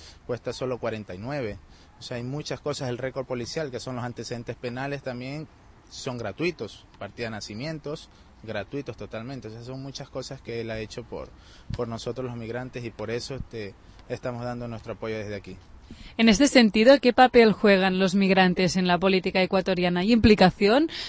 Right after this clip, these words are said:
Speaker 2: por parte de la gente que ha, que ha march-, se ha marchado de Ecuador?
Speaker 1: Eh, bueno,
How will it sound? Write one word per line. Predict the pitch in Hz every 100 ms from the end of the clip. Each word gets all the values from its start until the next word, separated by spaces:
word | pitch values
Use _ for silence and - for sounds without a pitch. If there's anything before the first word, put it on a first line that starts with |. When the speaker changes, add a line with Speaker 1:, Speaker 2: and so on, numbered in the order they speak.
| -
Speaker 2:
por | - 165
parte | 202 196 214 196
de | 196 190
la | 185
gente | - 190 185
que | 175 185
ha, | 180 175 170 170 175
que | -
ha |
march-, | 180 175
se | - - -
ha | 190
marchado | 185 - 185
de | 175
Ecuador? | 170 175 165 196 - - - - - - - 156
Speaker 1:
Eh, | 151 156
bueno, | 165 196 160 147